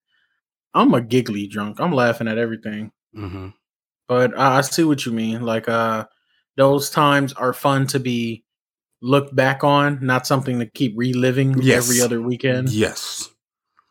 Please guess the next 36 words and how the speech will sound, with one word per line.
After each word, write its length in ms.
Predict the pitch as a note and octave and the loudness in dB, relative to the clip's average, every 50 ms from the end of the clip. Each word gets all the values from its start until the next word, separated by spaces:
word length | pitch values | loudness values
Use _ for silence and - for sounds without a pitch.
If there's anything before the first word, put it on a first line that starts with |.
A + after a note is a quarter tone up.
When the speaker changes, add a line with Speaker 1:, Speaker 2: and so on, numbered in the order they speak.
| _ _ _ _ _ _ _ _ - | _ _ _ _ _ _ _ _ -2
Speaker 2:
Like 260 | A2 G2+ F#2+ F#2+ F#2+ | -2 0 0 -2 -2
getting 240 | B2 A2+ A2 A#2 G#2 | -4 -2 -2 -4 -4
thrashed 640 | - - G#2+ A2 A2+ A#2 A#2 A#2 A#2 - - - - | -4 -2 2 2 4 4 4 2 2 0 -2 -4 -2
out, 340 | A2+ A2 A2 A2+ - - - | -2 0 0 0 -2 -4 -6
passed 440 | - A2+ A#2 A2 A2+ A2 - - - | -4 -2 0 0 0 -2 -4 -4 -4
out, 260 | A2+ A2+ A2+ - - | -4 -2 -4 -4 -6
drunk, 320 | G2+ A2 A2+ A2+ G#2+ - _ _ | -8 -6 -6 -6 -6 -8 _ _
don't 220 | A2 G#2+ F#2+ F#2+ G#2 | -10 -10 -8 -6 -6
know 140 | G2+ G2 G2 | -6 -4 -2
what 140 | G2 G#2 D#3+ | 2 4 4
Speaker 1:
Yeah. 200 | D3 B2+ A2+ A2 | 4 4 4 2
Speaker 2:
happened. 420 | G#2+ G#2 G#2+ G#2 G2+ G2+ G#2+ - _ _ _ _ _ _ _ _ _ _ D#3 | -2 -2 -4 -6 -6 -6 -8 -10 _ _ _ _ _ _ _ _ _ _ 0
Speaker 1:
By 180 | D#3 C#3+ C3 | 0 0 2
twenty-five, 560 | B2+ - F3+ E3 D3+ C3+ C3+ C#3 B2 B2 A#2+ | 2 2 4 4 4 4 4 2 2 2 2
you 80 | B2 C3 | 0 0
should 160 | C3 - B2+ A#2+ | -2 -2 -2 0
know 120 | A2+ A2 | 0 0
your 160 | A2 G#2 G#2 | -2 -2 -4
number. 360 | G#2 G#2 G#2 F#2+ G#2 G#2 - _ _ _ | -4 -6 -8 -8 -10 -12 -14 _ _ _
Speaker 2:
You 380 | - C3 C#3 C3 B2+ B2 A#2 A2 | -6 0 2 2 2 2 2 0
should 260 | A2 A2+ A#2 A2 G2+ | 0 2 2 2 4
literally 360 | A2 A#2 A#2 A2+ G#2+ G#2 G2+ G2+ | 4 4 4 6 4 4 4 2
know 100 | G2 F#2 | 2 0
your 160 | F2+ F2+ F2+ | -2 -2 -4
number. 380 | F2 E2+ F2 D#2+ D#2+ - - - _ _ _ _ _ | -4 -6 -8 -8 -10 -12 -12 -14 _ _ _ _ _
Speaker 1:
Yeah, 440 | B2+ C#3 C3 A#2+ A2 G2 G2 G#2 - - _ - | 0 2 4 4 4 2 0 -4 -8 -12 _ -6
you 160 | C3 B2+ B2+ | -4 -4 -2
should. 240 | - - A#2+ A2 - | -2 -2 -4 -4 -4
You, 280 | F2+ B2 C3 B2 A2 G2+ G#2 A#2 A#2 | -4 -4 -4 -4 -6 -8 -12 -12 -10
you 120 | B2+ C3+ | -10 -8
shouldn't 280 | C3+ - C3+ A#2+ A#2 A#2 | -4 -2 -2 -2 -2 -4
wanna 220 | A#2 A2+ A2+ A2+ | -6 -6 -6 -6
do 240 | A2 A2+ A2 A2+ A2+ _ _ _ _ _ _ _ _ _ _ _ _ _ _ - | -6 -8 -10 -10 -12 _ _ _ _ _ _ _ _ _ _ _ _ _ _ -8
all 280 | B2 A#2+ A#2 A#2 A2+ | -4 -4 -2 -2 -2
of 60 | A2+ A2 | -4 -4
that. 280 | A2 A2 A2 G#2 - | -2 -2 -2 -4 -6